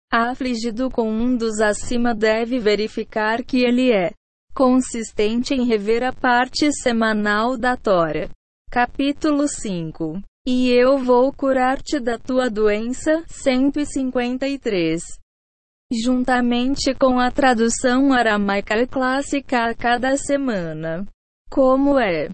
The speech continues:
instruído no capítulo duzentos e cinquenta e oito do Código de Direito Judeu.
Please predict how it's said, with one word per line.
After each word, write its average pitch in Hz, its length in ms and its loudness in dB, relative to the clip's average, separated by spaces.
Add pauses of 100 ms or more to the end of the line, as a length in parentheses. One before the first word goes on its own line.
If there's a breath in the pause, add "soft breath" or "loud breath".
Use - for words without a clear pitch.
(200)
instruído 247 760 0
no 247 200 0
capítulo 277 720 0
duzentos 233 720 -2
e 202 80 -4
cinquenta 220 640 -2
e 226 160 0
oito 247 480 -2
do 214 180 2
Código 214 640 0
de 196 160 -4
Direito 196 640 0
Judeu. 208 760 0